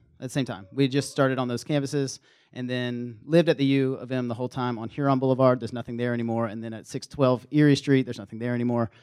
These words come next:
Um, uh, across the street from Paul and Sam Poteet. You guys know, anybody know the Poteets? Right, so, so we, we planned our pregnancies with the Poteets, literally. Uh, my daughter Annie, who's back there, is thirteen years old. She is six days older than Maddox Poteet,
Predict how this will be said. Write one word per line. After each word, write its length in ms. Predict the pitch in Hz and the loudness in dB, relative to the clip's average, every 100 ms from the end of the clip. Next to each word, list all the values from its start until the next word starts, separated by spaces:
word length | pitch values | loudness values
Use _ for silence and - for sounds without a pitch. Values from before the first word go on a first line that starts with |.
| _ _ _ _ - | _ _ _ _ -4
Um, 480 | 110 101 98 101 92 _ _ _ _ | -4 -2 -6 -12 -16 _ _ _ _
uh, 160 | 113 110 107 | -6 -4 -2
across 200 | 131 127 | -4 -4
the 40 | |
street 180 | - 120 | -8 -10
from 120 | 120 | -12
Paul 240 | - 117 | -14 -14
and 100 | 113 | -12
Sam 240 | - 107 101 | -10 -10 -10
Poteet. 380 | 107 95 101 95 | -12 -14 -16 -16
You 80 | |
guys 160 | 104 101 | -16 -14
know, 200 | 107 107 - | -14 -16 -16
anybody 220 | 117 113 | -14 -14
know 80 | 110 | -16
the 100 | - | -16
Poteets? 500 | 113 - 110 - _ 113 | -16 -14 -18 -20 _ -14
Right, 200 | 104 - | -14 -4
so, 280 | 117 104 - _ _ _ | -2 -2 -6 _ _ _
so 160 | - | 0
we, 160 | 131 135 | 4 4
we 160 | 139 135 | 2 -2
planned 260 | - 127 | 0 -2
our 100 | 123 | -2
pregnancies 520 | - 131 117 - 123 | 0 0 -2 -6 -8
with 100 | 110 | -10
the 60 | - | -6
Poteets, 440 | 131 110 120 107 | -4 -2 -4 -8
literally. 460 | 113 110 107 104 101 - _ | -6 -6 -6 -8 -10 -16 _
Uh, 160 | 110 107 | -12 -8
my 140 | 113 | -4
daughter 240 | 120 123 117 | 2 4 2
Annie, 300 | 123 123 117 | 0 0 0
who's 140 | 113 | -2
back 260 | 107 120 - | -2 -2 0
there, 180 | 117 113 | -2 -2
is 80 | 107 | -4
thirteen 320 | 113 - 113 | -8 -8 -10
years 200 | 107 104 | -8 -8
old. 220 | 101 104 | -8 -8
She 160 | - 104 | -8 -8
is 120 | 101 | -8
six 240 | - 113 | -8 -8
days 200 | 117 107 | -6 -4
older 220 | 110 107 | -4 -4
than 140 | 104 113 | -4 2
Maddox 280 | 143 127 - | 2 2 -4
Poteet, 400 | 104 - 104 | -8 -8 -10